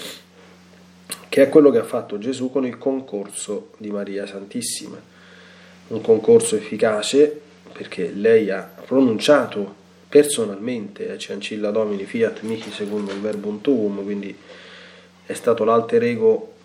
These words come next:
u-, umano, ecco, del divino decreto che aveva stabilito l'incarnazione, concordemente tra le tre persone divine, in particolare con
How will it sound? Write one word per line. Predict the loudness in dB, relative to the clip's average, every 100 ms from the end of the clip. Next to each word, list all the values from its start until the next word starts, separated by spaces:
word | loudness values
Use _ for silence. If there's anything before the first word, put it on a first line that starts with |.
| _
u-, | -4 -4 0
umano, | 4 4 4 2 0 -2 -10
ecco, | -12 -12 -16 -20 -16
del | -8 -6 -4 -6 -8
divino | -16 -10 -4 -2 -2
decreto | -4 -2 -4 -2 -6 -8 -14 -20 -20 -20 _ _
che | -6
aveva | -4 0 0
stabilito | -2 -2 -2 0 2 2 0 -12 -16 _ _ _ -20 -20 -20 -20 -20 _ _ -4 -2 -2 -8 -20 -20 -20 0
l'incarnazione, | 2 2 -2 0 -2 2 8 8 8 0 -12 _ _ _ _ _ _ _ _ _ _ _ _ _ -20 -20 -20
concordemente | -6 -6 -2 -2 0 0 0
tra | -2 -4
le |
tre | -4 -4
persone | -4 0 2 4
divine, | 4 4 4
in | 0
particolare | -6 -6 -2 4 4 4 2
con | -4 -4 -8